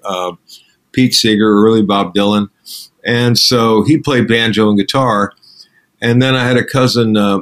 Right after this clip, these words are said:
uh, J J, who lived, grew up on a, on a ranch back when there were ranches out in the West San Fernando Valley. And, uh,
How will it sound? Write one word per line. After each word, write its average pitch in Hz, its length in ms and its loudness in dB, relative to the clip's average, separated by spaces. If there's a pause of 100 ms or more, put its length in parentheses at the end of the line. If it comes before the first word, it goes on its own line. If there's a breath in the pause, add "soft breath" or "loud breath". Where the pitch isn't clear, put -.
(160)
uh, 101 380 0 (240)
J 139 260 0
J, 101 320 0
who 107 80 -2
lived, 117 360 -2 (140)
grew 127 240 0
up - 80 -6
on 110 160 0
a, 101 140 0 (300)
on 107 120 0
a 98 60 0
ranch 117 480 -2
back 104 240 -2
when 110 80 -2
there 104 120 2
were 95 140 2
ranches 113 460 -2
out 98 180 -2
in 95 120 -4
the 92 100 -8
West 98 300 -2
San 104 200 -2
Fernando 98 380 -4
Valley. 101 460 -2 (800 loud breath)
And, 110 420 0
uh, 98 380 0